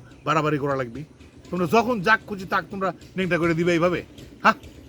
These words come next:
তোমরা সাংবাদিক হওয়ার জন্য কি একবারে মাথা কিনে লিছো, দেশের ইয়ে কিনে লিছো? হ্যাঁ, তোমার মধ্যে সৎ হওয়ার একটা রোগ আছে না? হ্যাঁ, ওই মাস্টারের মতো, স্কুল মাস্টারের মতো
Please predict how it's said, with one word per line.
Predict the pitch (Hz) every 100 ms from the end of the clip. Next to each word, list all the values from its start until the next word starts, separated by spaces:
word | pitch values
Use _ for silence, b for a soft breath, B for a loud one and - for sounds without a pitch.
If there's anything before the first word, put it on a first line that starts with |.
| -
তোমরা | 165 170
সাংবাদিক | 175 185 185 180
হওয়ার | 175 175
জন্য | 180 185
কি | 180
একবারে | 175 185 180
মাথা | 180 156 185
কিনে | 185 180 180
লিছো, | 175 165
দেশের | 160 185 - B - 131 135 135 131 131 147
ইয়ে | 180
কিনে | 180 185
লিছো? | 185 165 82 - - - - -
হ্যাঁ, | 202 226 - - - - - - - - - - - - - -
তোমার | 196 214
মধ্যে | 214 196
সৎ | - 196 190
হওয়ার | 196 202
একটা | 185
রোগ | 185 190 170
আছে | 143 131
না? | 156 202 - - _ _ - - -
হ্যাঁ, | 180 196
ওই | 185
মাস্টারের | 180 160 202 185
মতো, | 180 175
স্কুল | - 190
মাস্টারের | 180 190 180
মতো | 180 151